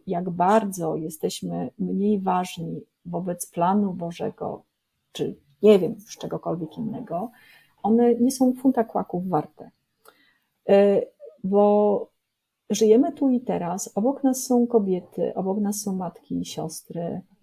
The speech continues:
koleżanki z pracy. I wyobraźcie sobie, że każda z tych kobiet, które są wokół was, może być kiedyś w sytuacji, gdzie jakiś lekarzyna powie jej,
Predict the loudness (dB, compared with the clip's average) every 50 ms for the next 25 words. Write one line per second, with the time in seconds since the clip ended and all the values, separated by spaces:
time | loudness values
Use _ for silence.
0 | _ _ _ _ _ _ _ _ _ _ _ _ 4 4 4 4 4 0 -4 -6
1 | -8 -8 -12 -14 -14 _ -10 -10 -10 -10 -10 -10 -8 -6 -8 -8 -10 _ _ _
2 | _ _ _ _ _ _ _ _ _ _ -2 -2 2 2 2 2 2 2 2 2
3 | 2 2 0 -2 -2 -2 -2 0 0 -2 -2 -2 -4 -4 -4 -4 -4 -4 -6 -8
4 | -10 -6 -6 -4 -2 0 -2 -2 0 -2 -2 -2 -2 -4 -6 -6 -4 -6 -6 -6
5 | -4 -2 -2 -2 -4 -4 -6 -6 -4 -4 -4 -4 -6 -6 -2 -2 -4 -4 -2 -2
6 | -2 -2 -2 -4 -6 -6 -8 -8 -4 -4 -2 0 2 0 0 0 -2 -4 -4 -4
7 | -4 -6 -8 -6 -6 -4 -2 -2 -2 -2 -2 -6 -12 -14 -14 -10 -8 -6 -6 -6
8 | -8 _ _ _ -20 _ _ _ _ -8 -8 -4 4 6 6 6 6 4 2 0
9 | -4 _ _ _ -4 0 2 2 2 2 -2 -6 -4 2 2 2 2 4 4 4
10 | 4 4 2 0 0 -2 -2 -4 -6 -6 -8 _ _ _ _ _ _ _ _ _
11 | _ _ _ 4 4 6 8 8 6 6 6 4 2 0 2 2 0 0 -4